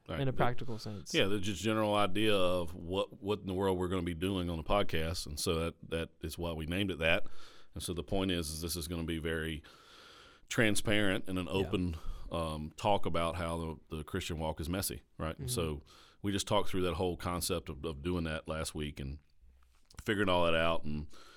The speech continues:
Speaker 1: you know, the call, kind of the call I feel on my life to be someone who, uh, pushes towards and advocates,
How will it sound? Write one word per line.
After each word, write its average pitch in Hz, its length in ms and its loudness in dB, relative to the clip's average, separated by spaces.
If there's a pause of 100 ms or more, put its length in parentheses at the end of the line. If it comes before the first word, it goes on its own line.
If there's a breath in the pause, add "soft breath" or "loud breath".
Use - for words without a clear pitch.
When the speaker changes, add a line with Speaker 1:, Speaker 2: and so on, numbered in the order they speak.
(160 loud breath)
Speaker 1:
you 165 100 2
know, 101 100 4
the 95 100 4
call, 101 580 6
kind 123 160 4
of 98 60 4
the 87 60 0
call 101 460 4
I 87 80 -2
feel 98 280 -2
on 92 80 -2
my 85 120 -2
life 85 440 0
to 82 200 -4
be 82 500 -4 (120)
someone 82 480 -4
who, 80 360 -6 (760 soft breath)
uh, 71 260 -6
pushes 95 380 -2
towards 85 360 -4
and 78 80 -8
advocates, 82 760 -6